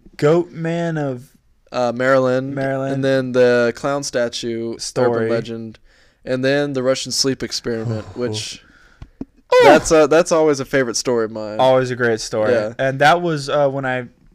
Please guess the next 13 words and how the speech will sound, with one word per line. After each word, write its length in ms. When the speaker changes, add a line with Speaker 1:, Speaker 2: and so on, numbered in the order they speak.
Speaker 1:
still 220
worked 180
at 80
Winn-Dixie. 500
I 220
had 520
Speaker 2:
<laughs> 20
Yeah. 120
Speaker 1:
slept 520
about 440
two 240
hours 560
from 680